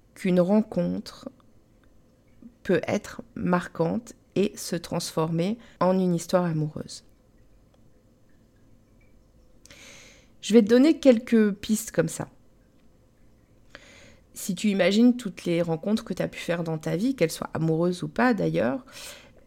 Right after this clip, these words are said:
est-ce que, euh, une forte émotion, ça peut pas être un des ingrédients intéressants ?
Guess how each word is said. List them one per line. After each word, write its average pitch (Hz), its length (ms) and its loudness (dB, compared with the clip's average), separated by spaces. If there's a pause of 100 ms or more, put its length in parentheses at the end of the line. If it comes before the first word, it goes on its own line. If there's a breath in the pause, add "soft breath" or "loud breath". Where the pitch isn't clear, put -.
est-ce 233 240 0
que, 277 380 4
euh, 170 280 -2
une 175 240 -4
forte - 380 -2
émotion, 180 440 0
ça - 240 -4
peut 170 220 -10
pas - 240 -2
être 190 300 -6 (120)
un 180 140 0
des 175 180 -4
ingrédients 165 500 -4
intéressants ? 165 520 -6